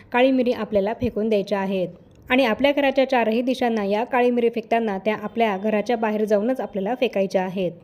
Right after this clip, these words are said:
चारही दिशांना या काळी मिरी फेकल्यामुळे आपल्या घराकडे, आपल्याकडे ज्या काही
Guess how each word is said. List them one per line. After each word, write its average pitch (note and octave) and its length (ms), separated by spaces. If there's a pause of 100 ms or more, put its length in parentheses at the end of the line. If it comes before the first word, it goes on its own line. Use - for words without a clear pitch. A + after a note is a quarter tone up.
(340)
चारही D4 320
दिशांना C#4 400
या B3+ 160
काळी B3+ 260
मिरी A#3+ 240
फेकल्यामुळे A3 520
आपल्या G#3 400
घराकडे, A3 480
आपल्याकडे G#3+ 540
ज्या G#3 180
काही G#3 360